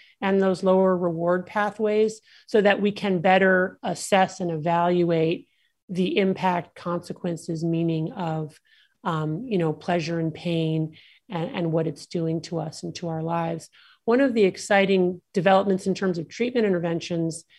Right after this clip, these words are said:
in the field of addiction medicine is something called transcranial magnetic stimulation, which basically applies electrical currents to the brain using, um, a magnet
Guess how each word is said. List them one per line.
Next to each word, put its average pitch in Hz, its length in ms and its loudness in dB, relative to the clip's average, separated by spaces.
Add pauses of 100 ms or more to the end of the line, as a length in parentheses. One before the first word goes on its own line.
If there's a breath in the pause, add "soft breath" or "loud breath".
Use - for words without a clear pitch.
(280 soft breath)
in 247 200 6
the 247 60 4
field 190 260 2
of 165 80 -4
addiction 175 340 -2
medicine 165 320 -2
is 165 100 -4
something 180 280 -6
called 170 260 -2
transcranial 196 720 2
magnetic 170 520 -2
stimulation, 165 920 -2 (280 loud breath)
which - 160 -2
basically 196 460 0
applies 190 480 2
electrical 180 480 -2
currents 180 400 -2
to - 140 -6
the 175 100 -2
brain 170 480 0 (360 loud breath)
using, 180 640 2
um, 170 300 0
a 196 80 0
magnet 190 720 2